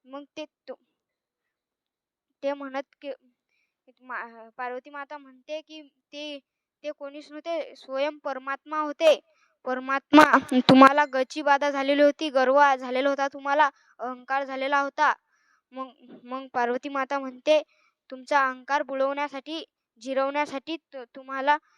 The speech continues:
तुम-, तुमचा अहंकार जिरवण्यासाठी त-, यक्षाचं रूप धारण करून स्वतः परमात्मा आलेले होते."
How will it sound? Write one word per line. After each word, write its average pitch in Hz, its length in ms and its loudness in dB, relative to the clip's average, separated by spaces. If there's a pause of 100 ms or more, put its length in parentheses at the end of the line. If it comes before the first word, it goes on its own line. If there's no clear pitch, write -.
(280)
तुम-, 254 300 -16 (160)
तुमचा 277 360 0 (120)
अहंकार 262 480 0
जिरवण्यासाठी 269 800 -4 (520)
त-, 262 40 -18 (760)
यक्षाचं 269 600 -8
रूप 294 240 -6
धारण 269 300 -8
करून 302 220 -14
स्वतः 294 380 -4 (260)
परमात्मा 277 580 -6
आलेले 294 280 2
होते." 302 320 2